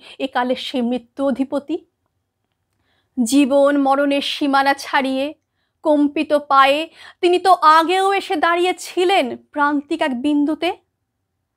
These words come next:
কিন্তু ফিরেও তো এসেছিলেন আবার। ইতিহাস কি নিজেকে আবৃত করতে পারে না আবার?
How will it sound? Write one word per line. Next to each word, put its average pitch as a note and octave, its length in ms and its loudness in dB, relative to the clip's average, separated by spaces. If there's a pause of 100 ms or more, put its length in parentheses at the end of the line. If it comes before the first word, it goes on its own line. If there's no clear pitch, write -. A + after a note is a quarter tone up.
(320)
কিন্তু B4+ 240 4 (100)
ফিরেও G4+ 400 2
তো A#4+ 100 -2
এসেছিলেন G4+ 760 -4
আবার। B3+ 300 0 (1160)
ইতিহাস B3 460 -6
কি C4 120 -6
নিজেকে B3+ 340 -2
আবৃত A#3+ 440 -4
করতে B3+ 360 -10
পারে B3+ 340 -6
না C#4+ 140 -2
আবার? C#4 240 -6